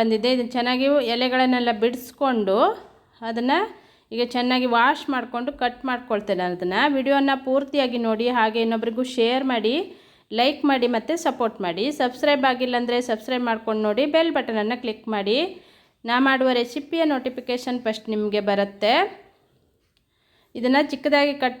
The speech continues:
ಮಾಡ್ಕೊಂಡಿದ್ದೆ. ಹಾಗೆ ಒಂದು ದೊಡ್ಡ ಈರುಳ್ಳಿ, ಒಂದು ಎರಡು ಟೊಮೆಟೊವನ್ನು ತೆಗೆದಿಟ್ಕೊಂಡು ಅದನ್ನು ಕಟ್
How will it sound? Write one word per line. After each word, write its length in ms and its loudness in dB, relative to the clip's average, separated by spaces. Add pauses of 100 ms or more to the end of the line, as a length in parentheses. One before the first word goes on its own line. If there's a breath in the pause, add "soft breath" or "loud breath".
ಮಾಡ್ಕೊಂಡಿದ್ದೆ. 540 -2 (200)
ಹಾಗೆ 320 4 (180)
ಒಂದು 240 -2
ದೊಡ್ಡ 180 -2 (140)
ಈರುಳ್ಳಿ, 400 2 (1500 loud breath)
ಒಂದು 140 4 (100)
ಎರಡು 320 2
ಟೊಮೆಟೊವನ್ನು 580 2
ತೆಗೆದಿಟ್ಕೊಂಡು 640 -2
ಅದನ್ನು 300 0
ಕಟ್ 160 -4